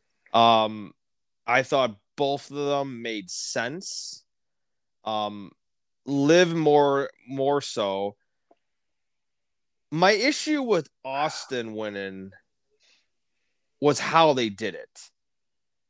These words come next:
I hate that, oh, he's added to it, or, you know, and 'cause you just know he's winning, you know? Like, it, it's kinda like when, I, I know it was, like, literally with, like,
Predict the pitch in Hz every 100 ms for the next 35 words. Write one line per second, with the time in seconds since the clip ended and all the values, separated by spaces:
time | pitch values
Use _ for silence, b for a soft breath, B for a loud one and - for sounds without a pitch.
0 | _ _ _ _ _ _ _ 151 160 143
1 | 208 220 - 175 147 131 _ - 175 160
2 | 123 - _ _ 165 165 151 147 147 131
3 | - 151 139 135 135 113 120 120 120 123
4 | 123 117 117 117 110 107 _ _ b b
5 | _ 226 240 247 226 180 208 202 165 147
6 | 120 120 98 76 _ _ - 135 147 147
7 | 147 151 147 180 180 190 - - 226 226
8 | 208 190 156 _ _ _ - 175 170 170
9 | 175 170 185 208 196 175 156 143 143 -
10 | 135 147 151 156 151 139 127 120 - 131